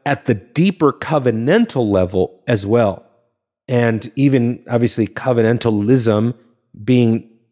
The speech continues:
a, a legal issue for sure. But the covenant was more than just a, a, a issue of legality. It's also an issue of worship. It's also a issue of religious life.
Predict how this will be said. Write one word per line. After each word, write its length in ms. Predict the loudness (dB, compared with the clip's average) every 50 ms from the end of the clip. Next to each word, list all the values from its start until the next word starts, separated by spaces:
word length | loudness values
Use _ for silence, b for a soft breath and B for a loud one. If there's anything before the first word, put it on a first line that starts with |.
| _
a, 160 | -6 -6 -6 -4 -2
a 100 | 0 2
legal 480 | 2 4 4 2 2 2 0 0 0 0
issue 400 | 0 0 0 0 0 0 0 0
for 220 | -2 0 0 0
sure. 400 | 0 2 2 2 2 0 -2 -6 -18 _ _ _ _ _ _ _ _ _ _
But 300 | -2 -2 -2 -2 -2 -4
the 80 | -4 -4
covenant 680 | -4 -4 -4 -2 -2 0 2 2 2 0 0 -4 -2
was 260 | 0 2 2 2 2
more 280 | 0 0 2 2 2 4
than 160 | 2 2 0
just 360 | 0 0 0 0 0 -2 -6 -4 0
a, 340 | 2 2 2 2 -2 -8 _ -6
a, 240 | -6 -4 -4 -2
a 200 | -4 0 0 0
issue 320 | 0 2 2 2 2 2 2
of 260 | 2 0 0 0 0
legality. 1040 | 0 0 0 0 -2 -4 -4 -2 2 2 2 2 2 0 -2 -2 -2 -2 -6 -8 _ _ _ _ _ _ _ _ -4
It's 160 | -2 0 0
also 380 | 0 0 0 2 4 4 4 4
an 40 | 2
issue 360 | -2 -4 -2 2 2 2 2 2
of 180 | 0 -2 -2
worship. 480 | 0 2 2 2 2 2 0 -2 -4 -4 -10 _ _ _ _ _ _ _ _ _ _ _ _ -4
It's 160 | -2 0 0
also 420 | 2 2 2 2 2 2 2 0 2
a 300 | 2 2 2 2 2 0 0
issue 340 | 0 0 0 2 2 2 2
of 200 | 2 0 -2 0
religious 560 | 2 2 4 4 2 2 2 0 -2 -2 -4 -6
life. 580 | -2 0 0 2 0 0 -2 -6 -10 -14 -16